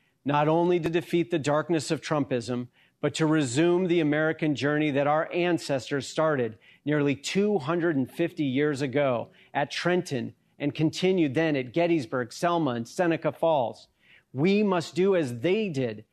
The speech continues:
acting with courage, commitment to founding principles, and an enduring hope for the America that can be.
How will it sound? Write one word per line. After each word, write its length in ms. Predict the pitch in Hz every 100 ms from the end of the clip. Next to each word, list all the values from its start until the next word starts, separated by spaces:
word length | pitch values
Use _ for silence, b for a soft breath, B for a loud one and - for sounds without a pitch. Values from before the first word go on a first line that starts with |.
| _ _ -
acting 400 | 156 165 196 190
with 240 | 175 -
courage, 760 | - - 220 220 147 107 - - _ _
commitment 600 | - 170 180 247 - 160 131
to 100 | 156
founding 420 | 180 175 160 151
principles, 640 | 175 185 170 120 110 113 b b b _
and 200 | 190 180
an 100 | 170
enduring 720 | 160 139 - 190 220 220 220
hope 380 | 190 170 156 147
for 180 | - 156
the 140 | 139
America 520 | 135 139 170 185 180 180
that 180 | 165
can 180 | - 156
be. 240 | 139 135